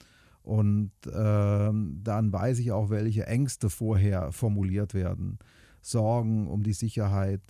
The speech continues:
Ängste, äh, ob man das, äh, durchhält vom Klima her, von den vielen unbekannten Dingen, die einem begegnen.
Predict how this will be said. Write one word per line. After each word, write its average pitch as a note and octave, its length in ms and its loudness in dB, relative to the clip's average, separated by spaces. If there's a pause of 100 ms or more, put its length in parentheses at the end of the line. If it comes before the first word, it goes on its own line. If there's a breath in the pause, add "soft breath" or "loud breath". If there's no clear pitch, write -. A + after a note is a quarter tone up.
(180)
Ängste, G#2 720 0 (220)
äh, - 40 -12
ob F#2 380 -4
man G2+ 220 0
das, G2+ 360 -4
äh, G#2 360 -2 (100)
durchhält G#2+ 640 -4
vom A#2 220 -2
Klima G#2+ 400 2
her, G2 340 0
von A2 340 -2
den G#2+ 520 0
vielen A2 300 -2
unbekannten A2+ 640 -2
Dingen, A2+ 240 0
die A2 120 0
einem G#2+ 240 0
begegnen. A2+ 640 -2